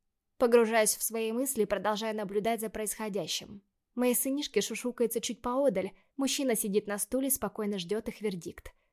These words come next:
Такое ощущение, будто мы с ним когда-то были очень близко знакомы. А еще меня с ума сводит его парфюм. Аромат мускатного ореха с ноткой сандала ассоциируется у меня только с одним человеком.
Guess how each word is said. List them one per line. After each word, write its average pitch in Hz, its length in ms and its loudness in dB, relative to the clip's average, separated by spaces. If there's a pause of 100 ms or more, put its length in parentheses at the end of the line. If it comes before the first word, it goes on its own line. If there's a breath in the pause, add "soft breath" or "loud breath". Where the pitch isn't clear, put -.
(260)
Такое 240 400 -4
ощущение, 233 540 -4
будто 233 280 -2
мы 240 140 -4
с - 100 -4
ним 247 120 -6
когда-то 247 440 -4
были 240 220 -4
очень 254 300 -6
близко 254 360 -4
знакомы. 240 640 -4 (540 soft breath)
А 233 160 2
еще 226 240 2
меня 220 280 0
с - 100 2
ума 240 180 -4
сводит 220 440 0
его 214 220 -4
парфюм. 202 640 -8 (460)
Аромат 240 420 0
мускатного 214 600 0
ореха 220 360 -2
с - 80 -6
ноткой 202 320 -2
сандала 208 640 -2 (400)
ассоциируется 240 800 2
у - 20 -4
меня 214 200 -4
только 220 300 -6
с 214 100 -2
одним 220 320 -4
человеком. 190 680 -6